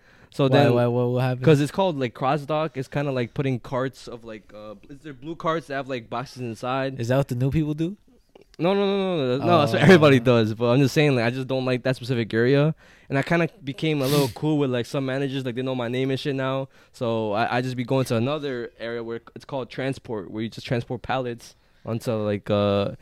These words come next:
Speaker 1: different sections of the building and stuff.
Speaker 2: That's the easy job.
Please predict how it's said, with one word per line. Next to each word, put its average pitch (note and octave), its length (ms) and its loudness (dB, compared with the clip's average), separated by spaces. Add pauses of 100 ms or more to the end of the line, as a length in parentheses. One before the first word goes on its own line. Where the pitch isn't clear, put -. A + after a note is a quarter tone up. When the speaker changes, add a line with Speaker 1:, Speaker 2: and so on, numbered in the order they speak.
(160)
Speaker 1:
different A#2 240 -2
sections A#2+ 320 -4
of G2+ 160 -8
the G#2 80 -10
building A2+ 380 -2
and G#2 80 -6
stuff. G#2+ 440 -10
Speaker 2:
That's A2+ 220 -6
the A2+ 80 -6
easy A2 280 -4
job. G2 280 -6